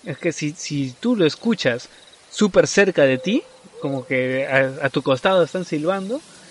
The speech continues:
quiere decir que está lejos, o sea, puedes escapar de él todavía.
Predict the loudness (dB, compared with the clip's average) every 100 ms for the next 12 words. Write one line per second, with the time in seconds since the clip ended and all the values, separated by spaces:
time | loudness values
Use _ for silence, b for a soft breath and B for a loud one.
0 | B B -20 -10 4 8 8 6 -2 0
1 | 2 2 2 -2 -12 -14 -20 -14 -10 -6
2 | 0 2 2 0 -4 -2 0 0 0 -4
3 | -6 -12 -14 -18